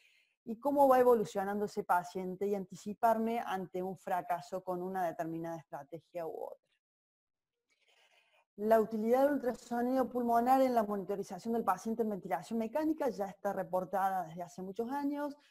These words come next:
junto con Gerardo Tussmann, que venimos haciendo bastante investigación en lo que respecta a esto.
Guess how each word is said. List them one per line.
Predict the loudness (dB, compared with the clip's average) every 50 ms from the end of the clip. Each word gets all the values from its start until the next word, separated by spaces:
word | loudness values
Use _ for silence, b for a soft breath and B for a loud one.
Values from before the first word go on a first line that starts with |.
| b b
junto | -8 -8 -4 -4 -4
con | -6 -6 -8
Gerardo | -8 -4 -2 -2 -2 0 -2 -4
Tussmann, | -2 -2 -4 -2 -2 -2 -2 -2 -2 -4
que | -6 -8 -8
venimos | -8 -6 -6 -6 -4 -4 -6 -8 -10 -14 _ b b b b b b b b b -12
haciendo | -10 -10 -6 -6 -6 -6 -4 -2 0 0
bastante | 0 -2 -2 -6 -10 -8 -8 -8
investigación | -6 -8 -8 -8 -6 -6 -4 -6 -6 -6 -6 -6 -4 -4 -6 -8 -10 -12
en | -10 -10 -8 -8
lo | -10 -10
que | -10 -12
respecta | -12 -12 -16 -10 -8 -8 -6 -4 0 0 0
a | 2
esto. | 0 -2 -4 -6 _ -8 -6 -6 -6